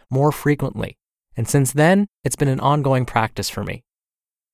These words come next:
I even do them on the Las Vegas Strip on occasion, although sometimes the energy can be a bit overwhelming. I suppose this can be considered a form of meditation, but it's different than any other meditation I've done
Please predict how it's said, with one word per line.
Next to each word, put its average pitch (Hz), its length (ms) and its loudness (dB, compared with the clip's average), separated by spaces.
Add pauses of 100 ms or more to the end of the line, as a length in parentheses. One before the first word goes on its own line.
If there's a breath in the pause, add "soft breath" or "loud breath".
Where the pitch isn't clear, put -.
(140)
I 143 60 0
even 226 260 2
do 170 160 4
them 175 100 2
on 147 60 0
the 127 80 4
Las 120 320 2
Vegas 120 320 0
Strip - 340 0
on 101 100 0
occasion, 92 600 -4
although 110 340 4
sometimes 117 540 0
the 107 200 -2
energy 123 380 0
can 139 300 2
be 110 120 4
a 104 60 2
bit 107 220 2
overwhelming. 107 580 0 (560)
I 156 60 2
suppose 233 420 2
this - 140 -2
can 175 120 2
be 165 120 4
considered 127 480 2
a 110 40 2
form 123 300 2
of 107 80 4
meditation, 110 800 0 (220)
but 139 100 2
it's 143 140 -2
different 208 360 -2
than 131 220 0
any 147 300 2
other 127 180 4
meditation 110 580 0
I've 98 200 -2
done 117 340 2